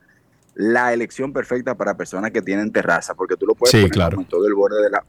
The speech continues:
Speaker 1: o sea, es un palo solar,
Speaker 2: Y,
Speaker 1: usted no
Speaker 2: y
Speaker 1: tiene
Speaker 2: no
Speaker 1: que
Speaker 2: tiene, parece
Speaker 1: preocuparse.
Speaker 2: que no tiene de que, que poner tornillo ni nada de esa cosa.
Speaker 1: No, no, no, eso es como up to you.
Speaker 2: Sí, sí,
Speaker 1: Si
Speaker 2: sí.
Speaker 1: la quiere fijar, la fija, porque tienen como los espacios, me parece, pero si no, o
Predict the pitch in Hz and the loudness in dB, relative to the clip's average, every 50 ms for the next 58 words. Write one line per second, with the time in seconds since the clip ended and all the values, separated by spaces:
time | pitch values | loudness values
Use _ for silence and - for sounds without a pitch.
0 | _ - - - - - - 98 - - - - 98 101 95 - 113 117 127 131 | _ -8 -6 -6 -6 -4 -2 -2 -2 -4 -4 -2 -2 0 0 2 2 2 4 4
1 | 127 95 - - 90 95 110 113 113 110 107 113 101 107 107 107 107 107 104 95 | 2 0 0 0 2 4 6 6 6 6 6 4 4 4 4 4 6 4 4 4
2 | 123 120 123 104 - 113 113 110 - - 117 120 113 113 104 120 113 120 120 113 | 4 4 4 4 6 6 6 6 6 4 4 6 6 6 6 6 6 6 6 6
3 | 107 104 104 101 95 90 98 87 - 104 101 98 95 95 95 90 80 85 95 82 | 6 6 6 6 6 6 4 4 4 4 4 6 6 6 4 4 4 2 0 2
4 | - 98 98 101 107 107 101 95 87 - - - - 101 87 87 95 101 110 110 | 4 4 6 6 6 6 4 2 0 -2 -4 2 2 2 4 4 6 6 6 6
5 | 113 107 104 98 92 95 92 92 92 92 87 - 101 95 98 98 - - - _ | 6 6 6 4 4 4 4 4 4 4 2 2 0 -2 -2 -4 -8 -10 -14 _
6 | _ _ _ _ _ _ _ _ _ _ _ _ _ _ - 98 117 123 139 147 | _ _ _ _ _ _ _ _ _ _ _ _ _ _ -4 0 2 2 4 4
7 | 143 143 135 156 156 156 156 156 156 151 - 165 135 117 110 92 - _ _ _ | 4 2 2 2 0 0 0 0 -2 -2 0 0 2 2 0 0 -2 _ _ _
8 | _ _ _ _ - - - 107 98 - 104 90 - 104 101 101 92 113 117 135 | _ _ _ _ -6 0 2 2 4 4 2 0 0 0 0 0 0 -2 -2 -2
9 | - 151 147 143 147 147 147 147 135 139 139 139 180 180 160 143 139 120 117 107 | -2 -4 -2 0 0 2 0 0 -2 -4 -8 -6 -6 -6 -4 -4 -6 -6 -6 -6
10 | 104 95 82 107 113 123 131 123 135 139 139 139 139 139 104 - 147 151 151 - | -6 -6 -6 -6 -6 -6 -4 -6 -4 -2 -2 -2 -2 -2 -2 0 0 0 0 -2
11 | 135 127 120 104 120 117 147 160 165 139 - 127 113 98 - 117 107 107 101 - | -2 -4 -2 0 0 0 2 2 0 0 -2 -2 -4 -2 -2 -4 -4 -4 -4 -6
12 | 104 98 107 123 143 151 135 - | -10 -8 -4 -4 -4 -4 -4 -8